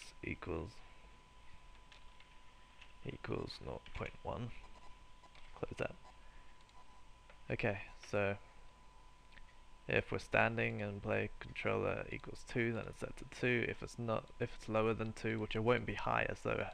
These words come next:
it'll only be lower. So if we come from crouching, then it'll lift it back up and should bring it back up to two.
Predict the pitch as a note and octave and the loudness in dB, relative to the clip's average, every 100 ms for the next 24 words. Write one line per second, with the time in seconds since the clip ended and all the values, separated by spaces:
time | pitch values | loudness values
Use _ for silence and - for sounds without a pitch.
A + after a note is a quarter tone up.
0 | - A#2+ A2+ A2 G#2+ G#2 A#2+ A#2 - - | -2 2 4 4 2 2 4 4 4 2
1 | - - - - - - - - A2 A#2 | 0 -2 -8 -12 -10 -12 4 8 8 8
2 | - A2+ G#2 A2 G#2 G#2+ A2 - A#2 B2 | 6 4 4 0 4 6 6 4 2 2
3 | A2+ G#2 G#2 G#2 G#2+ G#2+ - - - - | 2 2 0 2 4 2 0 2 2 4
4 | - - - - - - - - - - | 4 2 0 -6 -2 -2 -2 -4 -6 0
5 | - A2 - G#2+ G#2+ - - - - - | 0 0 -2 -2 0 -2 -2 -6 -2 2
6 | - | 2